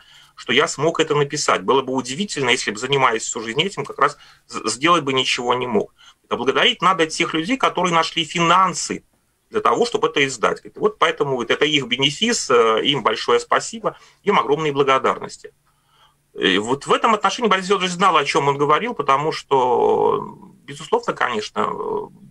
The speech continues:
гораздо больше материала он мог бы оставить читателям, но вот сложилось так, как сложилось. И хорошо, что это и есть.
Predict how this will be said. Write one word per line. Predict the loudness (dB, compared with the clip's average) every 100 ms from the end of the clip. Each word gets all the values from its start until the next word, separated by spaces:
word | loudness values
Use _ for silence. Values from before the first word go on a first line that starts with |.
| -20 _ _ -2
гораздо | 0 2 0
больше | 2 2 2 -4
материала | -4 2 4 4
он | 2 2
мог | 0 2
бы |
оставить | 0 0 0 0 -6 -20 -20 -20 _ -14
читателям, | -12 2 2 2 0 2 4 2 0
но | 0 0 2
вот | -2 0
сложилось | 0 2 0 0
так, | -4
как | 0
сложилось. | 2 2 2 0 0
И |
хорошо, | 0 2 2
что | 0 0
это | 0 2
и | 0
есть. | 0 -4 -8